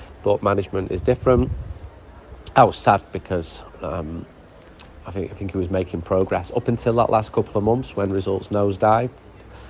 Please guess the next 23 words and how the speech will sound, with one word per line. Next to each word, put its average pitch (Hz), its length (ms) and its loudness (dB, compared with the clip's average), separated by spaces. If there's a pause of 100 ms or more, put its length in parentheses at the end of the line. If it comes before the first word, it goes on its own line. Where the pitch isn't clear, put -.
(380)
He 110 60 2
was 107 120 4
doing 107 200 4
all 107 100 8
right. 110 320 6
Second 107 300 -2
place 107 280 2
last 98 200 -2
season 104 360 0
was 98 160 -2
not 107 160 -2
a 85 60 -8
position 95 640 -4
Manchester 98 500 -4
United 95 240 -2
fans 92 320 -6
thought 98 280 -2
the - 40 -18
team 95 200 -2
would 92 100 -4
finish 101 340 -4
last 104 240 -2
season. 104 440 2